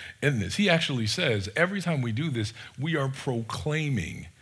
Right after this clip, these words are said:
the Lord's death until he returns. So there's this incredible place where, through the mystical nature of God's grace, we are meeting him at the very place where grace is dispensed. We are meeting him.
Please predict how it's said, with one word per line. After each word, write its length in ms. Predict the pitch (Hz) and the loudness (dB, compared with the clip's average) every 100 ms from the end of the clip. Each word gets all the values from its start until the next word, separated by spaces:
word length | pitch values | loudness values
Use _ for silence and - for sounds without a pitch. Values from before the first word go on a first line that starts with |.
| - - | -20 -4
the 80 | 120 | 0
Lord's 300 | 117 113 98 | 0 0 0
death 260 | 120 110 | 0 0
until 240 | 113 101 113 | -2 -2 -2
he 140 | 101 | -2
returns. 580 | 85 82 120 85 - - - - - - - - | -4 -6 -8 -8 -12 -18 -20 -20 -20 -20 -20 2
So 140 | 147 | 6
there's 240 | 156 214 | 6 6
this 180 | 175 - | 2 2
incredible 540 | 147 135 180 180 165 147 | 0 0 2 2 2 -2
place 360 | - 165 139 | 0 -2 0
where, 160 | 120 123 135 113 131 | -2 -4 -4 -8 -8
through 280 | - 165 175 | -4 -2 0
the 100 | 127 | 2
mystical 580 | 139 202 - 180 180 | 2 2 0 -4 -2
nature 380 | 151 139 147 139 | 0 0 0 -2
of 100 | 113 | 0
God's 300 | 113 113 104 | 0 -2 -2
grace, 440 | 95 101 85 76 - - - - | -4 -4 -6 -8 -12 -16 -18 -6
we 160 | 139 170 | 0 2
are 80 | 131 | 2
meeting 560 | 110 120 160 151 113 | 2 0 0 0 0
him 320 | 95 - 78 - - - _ | 0 -4 -8 -12 -20 -20 _
at 140 | - - | -6 -2
the 80 | 101 | -2
very 400 | 92 120 135 139 | 0 2 2 0
place 320 | - 117 107 | -2 -2 -2
where 100 | 95 | -6
grace 360 | 90 104 104 | -2 -2 -2
is 100 | 98 | -6
dispensed. 580 | - 92 - 104 87 - | -8 -10 -8 -8 -8 -6
We 140 | 123 143 | -2 0
are 80 | |
meeting 460 | 104 110 139 147 117 | 2 2 0 -2 -2
him. 220 | 82 73 | -4 -6